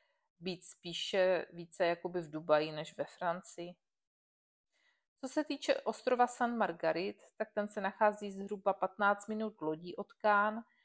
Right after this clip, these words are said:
a hlavní zajímavostí je, že zde bylo královské vězení a v sedmnáctém století zde byl údajně uvězněn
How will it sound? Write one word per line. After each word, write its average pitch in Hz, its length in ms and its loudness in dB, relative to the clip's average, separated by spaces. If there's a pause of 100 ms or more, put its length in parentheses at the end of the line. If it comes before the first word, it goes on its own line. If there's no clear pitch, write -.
(180)
a 190 60 2
hlavní 208 380 4
zajímavostí 208 840 -4
je, 226 280 2 (160)
že 190 140 -12
zde 185 160 -4
bylo 185 220 0
královské 180 640 2
vězení 180 720 -8 (380)
a 165 60 -8
v - 40 -8
sedmnáctém 170 800 -2
století 170 600 -4
zde 170 180 -8
byl 165 220 -6
údajně 175 520 -4
uvězněn 202 800 -6